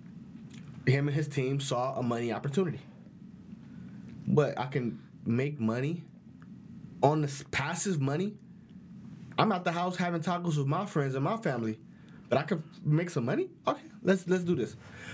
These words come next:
But at the same time, I do get the other side. People of, you know, Hispanic culture are like,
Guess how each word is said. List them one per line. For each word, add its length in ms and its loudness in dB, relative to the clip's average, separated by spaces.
But 120 8
at 100 4
the 80 4
same 260 2
time, 500 2
I 60 6
do 160 4
get 160 0
the 80 2
other 120 0
side. 420 -2
People 400 4
of, 280 2
you 80 4
know, 220 0
Hispanic 460 -2
culture 400 0
are 40 0
like, 340 -2